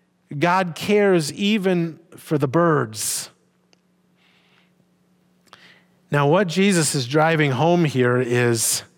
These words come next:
if God cares for the birds, which, to be honest, this bird is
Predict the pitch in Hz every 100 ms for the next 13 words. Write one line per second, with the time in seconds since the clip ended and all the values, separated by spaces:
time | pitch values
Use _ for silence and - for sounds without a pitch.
0 | _ - _ _ - - _ _ _ 151
1 | 135 185 190 - 190 190 - 165 135 151
2 | 156 135 123 123 143 139 - - - -
3 | _ _ _ _ - 165 151 151 165 170
4 | 151 131 131 - - - _ - 139 151
5 | 156 147 135 165 180 170 147 139 123 -
6 | -